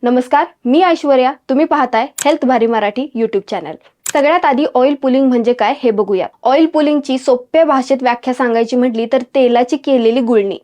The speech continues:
ही गुळणी गिळायची नसते, घशापर्यंत पण जाऊन द्यायची नसते. एक ठराविक वेळेनंतर ही गुळणी बाहेर काढून चूळ भरून नेहमीप्रमाणे आपण आपली दिनचर्या सुरू करू शकतो.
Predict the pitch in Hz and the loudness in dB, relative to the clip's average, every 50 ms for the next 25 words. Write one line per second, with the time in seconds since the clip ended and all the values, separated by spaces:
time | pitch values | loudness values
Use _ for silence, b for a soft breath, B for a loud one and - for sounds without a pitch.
0 | _ _ b b b b b _ 269 269 226 277 269 269 269 285 240 247 247 233 | _ _ b b b b b _ -2 0 2 4 4 4 4 2 2 2 2 2
1 | 220 226 220 226 277 262 262 254 - 262 269 285 - _ _ 240 240 233 208 247 | 2 2 2 2 2 2 2 0 0 -2 -2 -2 -4 _ _ -8 -6 -4 -2 -4
2 | 233 240 254 240 254 262 247 - 311 330 320 320 302 294 294 285 285 285 254 - | -2 0 0 2 2 0 2 2 2 2 4 4 2 2 2 2 0 0 0 0
3 | 285 277 269 269 - 262 277 285 B B B B B - 349 - - 311 311 285 | 0 0 0 0 0 -2 -2 -2 B B B B B -6 -6 -4 -2 0 2 2
4 | 277 285 294 330 330 320 294 285 262 262 262 269 262 247 - 247 254 285 262 233 | 2 2 2 0 0 0 2 2 2 4 4 2 2 0 -2 -2 -2 -2 -2 0
5 | 254 254 262 269 285 233 220 240 220 226 220 247 277 294 - 277 240 226 220 240 | 2 2 2 0 -2 0 -2 -2 -2 0 0 -2 -2 0 0 0 2 2 2 0
6 | 254 247 - 339 392 440 415 302 320 277 240 254 285 285 262 254 240 247 311 339 | 0 -2 0 2 2 4 4 2 2 2 2 2 2 2 2 2 2 0 0 0
7 | 349 320 269 247 233 233 254 247 247 - 277 262 233 - 247 254 220 240 240 233 | 0 0 0 0 -2 0 -2 -2 -2 -2 -2 -2 -2 -2 -4 -4 -4 -2 -4 -4
8 | 233 - 220 208 220 269 - 302 247 247 233 - 214 196 202 - 214 202 - - | -2 -2 -2 -2 -2 -2 -2 -2 -2 0 0 0 0 0 0 -4 -6 -8 -8 -10
9 | - - | -12 -12